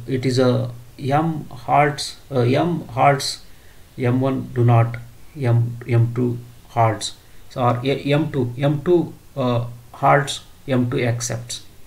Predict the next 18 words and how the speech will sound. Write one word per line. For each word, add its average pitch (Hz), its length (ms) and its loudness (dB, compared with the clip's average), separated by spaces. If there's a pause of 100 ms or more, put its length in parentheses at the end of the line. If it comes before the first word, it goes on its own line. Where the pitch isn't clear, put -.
(460)
Uh, 117 340 2 (120)
in 139 220 0
case, 165 360 2
uh, 120 240 0
in 135 340 -2
some 156 280 0
case 156 260 0
it 131 100 -6
will 131 240 -2
accept, 127 400 -2
some 131 240 -2
case 131 260 0
it 120 140 -2
will 120 80 2
not, 135 320 0 (560)
uh, 113 380 -2 (540)
halts, 120 580 2 (640)
halts. 120 420 0